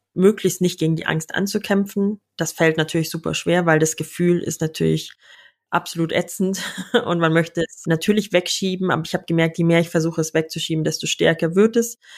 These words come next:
wenn ich es kommen lasse. Und manchmal stelle ich mich auch wirklich so hin und lasse es so rausfließen,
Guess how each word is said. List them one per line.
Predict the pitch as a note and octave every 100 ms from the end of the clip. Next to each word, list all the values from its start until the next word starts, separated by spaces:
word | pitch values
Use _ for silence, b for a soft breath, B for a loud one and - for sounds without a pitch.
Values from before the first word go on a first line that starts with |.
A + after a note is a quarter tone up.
| B B
wenn | E3 E3
ich |
es | E3 -
kommen | - F#3+ F#3
lasse. | F3 F3 F#3 F3+ - -
Und | D#3 D#3 - -
manchmal | D#3 D#3+ D#3 D3 - _ _ -
stelle | - E3+
ich | E3
mich | E3+ D#3
auch | F3+
wirklich | F3 E3+
so | D#3+
hin | F#3 F#3+
und | E3
lasse | D#3+ D#3+ D#3+
es |
so | - D#3
rausfließen, | D#3 F3 A3 - - G3 G3+ - F#3